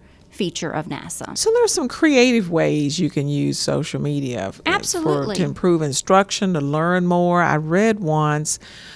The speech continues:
Speaker 2: uh, where children at, at some point in the future, I'm not suggesting it's now, will not be so focused on retaining knowledge, but on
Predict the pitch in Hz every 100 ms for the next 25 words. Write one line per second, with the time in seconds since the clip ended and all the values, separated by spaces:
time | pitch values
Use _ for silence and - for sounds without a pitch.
0 | - - - 160 160 160 170 165 165 165
1 | - - 190 196 190 170 160 - 151 170
2 | - 156 - 190 185 202 - 185 160 -
3 | 160 143 240 196 - 156 147 185 175 160
4 | - - - - 160 160 156 - 160 151
5 | - 160 165 170 143 139 147 - - -
6 | - - 170 165 170 175 180 170 165 -
7 | 165 - 156 156 160 160 151 139 - -
8 | 240 262 190 156 147 143 143 147 147 -
9 | - - - - - 175 165 - 165 160
10 | 156 151 156